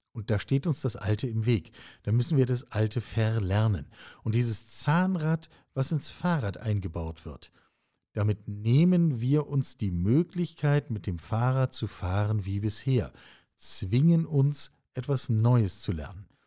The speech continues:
Und genau das erleben wir immer wieder bei den echten Transformationsprozessen, auch im Organisationskontext. Und,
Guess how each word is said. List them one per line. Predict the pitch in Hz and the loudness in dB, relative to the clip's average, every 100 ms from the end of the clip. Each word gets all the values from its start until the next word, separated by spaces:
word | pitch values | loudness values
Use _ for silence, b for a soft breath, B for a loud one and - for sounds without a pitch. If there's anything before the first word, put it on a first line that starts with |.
| _ _ - | _ _ -18
Und | 98 | -8
genau | 107 104 139 175 190 139 | -2 2 2 2 0 -2
das | 131 185 - - - | 0 0 -4 -14 -4
erleben | 113 110 123 147 131 | -2 2 2 2 0
wir | 123 117 240 | 0 -2 0
immer | 170 175 156 113 | 2 4 2 0
wieder | 131 143 131 | 0 2 2
bei | 113 | 2
den | 92 92 - | 0 -4 -4
echten | 147 - - 139 | -6 -6 -8 -6
Transformationsprozessen, | 120 127 - 117 101 - 123 143 - 117 - 113 104 110 B B B _ | -2 -2 0 -2 -2 0 -2 -2 -4 -6 0 -2 0 -2 B B B _
auch | 120 110 117 | 0 0 -2
im | 113 | -2
Organisationskontext. | 123 139 151 147 226 - - 78 - - - _ _ _ _ _ _ _ _ _ _ _ | 2 2 2 0 -2 -2 -4 -6 -10 -20 -20 _ _ _ _ _ _ _ _ _ _ _
Und, | 135 110 | 2 2